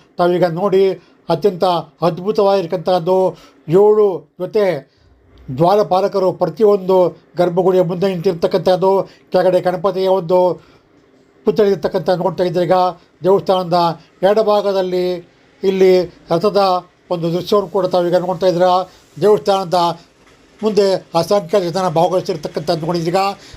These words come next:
ಈಗ ನಾವು ಮೆಟ್ಟಲನ್ನ ಇಲ್ಲಿ ಅಮ್ಮ, ಮಂದಿಯ ಹಿಂಭಾಗದ ಮೆಟ್ಟಲನ್ನ ಹತ್ತಿ ವಿಶೇಷವಾಗಿರ್ತಕ್ಕಂಥ ದೃಶ್ಯವನ್ನು ನನಗೆ ತಮಗೆ ತೋರ್ತಾ ಇರ್ತಕ್ಕಂಥದ್ದು ನೋಡಿ.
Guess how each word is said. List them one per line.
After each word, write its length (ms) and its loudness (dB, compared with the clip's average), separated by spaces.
ಈಗ 160 2
ನಾವು 120 2
ಮೆಟ್ಟಲನ್ನ 520 0
ಇಲ್ಲಿ 360 2
ಅಮ್ಮ, 180 -2
ಮಂದಿಯ 240 2
ಹಿಂಭಾಗದ 420 -2
ಮೆಟ್ಟಲನ್ನ 320 0
ಹತ್ತಿ 280 0
ವಿಶೇಷವಾಗಿರ್ತಕ್ಕಂಥ 720 0
ದೃಶ್ಯವನ್ನು 520 0
ನನಗೆ 260 -2
ತಮಗೆ 280 -2
ತೋರ್ತಾ 340 0
ಇರ್ತಕ್ಕಂಥದ್ದು 640 0
ನೋಡಿ. 220 2